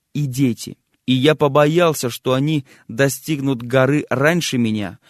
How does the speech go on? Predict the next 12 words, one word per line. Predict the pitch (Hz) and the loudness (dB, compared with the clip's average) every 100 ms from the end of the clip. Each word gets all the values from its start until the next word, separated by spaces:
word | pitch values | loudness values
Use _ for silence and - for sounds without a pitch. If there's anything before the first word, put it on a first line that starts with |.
| _ _ | _ _
догнал | 117 135 131 139 170 180 | -2 0 0 -2 -2 -2
их | - 123 110 _ | -2 -4 -4 _
и | 156 | -4
пустил | - 156 135 - 160 | -2 -4 -4 -2 -2
стрелу, | 139 - 143 156 135 - _ _ _ | -2 -2 0 2 0 -2 _ _ _
пролетевшую | 127 139 139 175 180 151 151 139 | 2 2 0 2 0 0 0 2
меж | 139 147 127 | 2 0 0
ними | 131 180 160 | 0 2 2
и | 127 123 | 0 0
горой, | 123 127 131 170 117 - _ - | 2 2 4 2 0 -8 _ -2
и, | 156 | 0
увидев | 160 147 180 143 135 | 0 0 0 0 -4